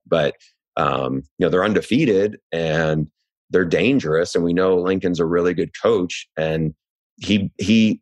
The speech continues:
like, a lot of stuff could fall into place now in the second half of the season. Like, I think they are the most intriguing team to watch because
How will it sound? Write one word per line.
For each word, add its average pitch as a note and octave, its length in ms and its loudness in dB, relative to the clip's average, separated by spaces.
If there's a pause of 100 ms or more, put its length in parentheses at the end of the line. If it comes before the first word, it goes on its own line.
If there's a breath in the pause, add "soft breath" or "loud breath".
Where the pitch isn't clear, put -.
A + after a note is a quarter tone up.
like, A2 140 2
a G2+ 40 2
lot C3 200 2
of G#3 80 -4
stuff F#3 200 -2
could D3 140 -4
fall G#2+ 240 0
into F#2 140 -2
place F#2+ 320 -2
now D2 120 -6
in D2 80 -10
the D2 60 -12
second D#2 300 -2
half D#2+ 200 -2
of D2+ 60 -8
the C#2 60 -4
season. C2+ 460 -6
Like, C#2 180 -6 (100)
I F#2 100 2
think G2 320 -2
they E2+ 140 0
are E2+ 100 2
the D#2 120 -4
most D#2+ 280 -4
intriguing D#2+ 480 -4
team D2 260 -4
to C#2+ 80 0
watch D2+ 460 0
because - 380 -4